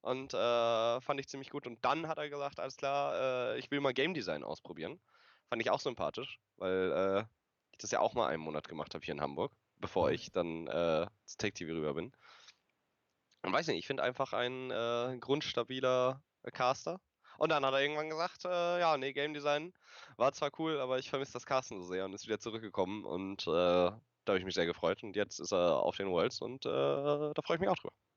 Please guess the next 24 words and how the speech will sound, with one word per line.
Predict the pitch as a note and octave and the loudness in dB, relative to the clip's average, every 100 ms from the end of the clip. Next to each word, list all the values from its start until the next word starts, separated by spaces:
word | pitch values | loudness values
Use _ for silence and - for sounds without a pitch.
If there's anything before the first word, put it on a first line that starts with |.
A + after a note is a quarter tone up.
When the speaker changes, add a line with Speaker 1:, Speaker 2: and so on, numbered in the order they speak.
| - | -8
Speaker 2:
Welche | A2 C3 A#2+ | -4 0 0
Region | A#2+ B2 C3 | 0 -2 -2
castet | - C3 C3 C#3 | 0 -2 -2 -6
der | C3 | -6
sonst? | D3 - - _ - - | -8 -12 -18 _ -18 -6
Speaker 1:
Äh, | - B2+ C3 D3+ | 0 2 2 2
N | |
A. | E3+ F#2 - _ - - _ - - - | 0 -2 -6 _ -20 -20 _ -20 -20 -16
Speaker 2:
Okay. | D#2+ - _ _ _ _ | -16 -18 _ _ _ _
Also | G#2 G2 | -10 -4
sehen | G#2 | -4
wir | G2+ G2 | -2 -2
ihn | G2 G2+ | -2 -4
tendenziell | G#2+ G#2+ G#2 G#2 F#2 | -4 -4 -2 -2 0
eher | G2+ | 0
bei | G2 F#2+ | 0 0
Speaker 1:
Jet | E3+ F3+ A2 | 2 2 2
war | D#3+ E3 | 4 4
Speaker 2:
N | |
A-Matches? | |
Speaker 1:
der | D#3 D#3+ E3 | 2 2 2
mit, | D#3+ D#3+ D#3 - - | -2 -6 -8 -8 -8
äh, | D3 C#3+ C#3+ C#3+ C#3+ C#3+ C#3 C#3+ C#3 C#3+ - _ _ | -4 -2 -2 0 0 0 0 0 -2 -6 -14 _ _
Ananas. | - B2 A2+ D#2 C#2+ - - - | 0 2 2 0 -2 -6 -12 -12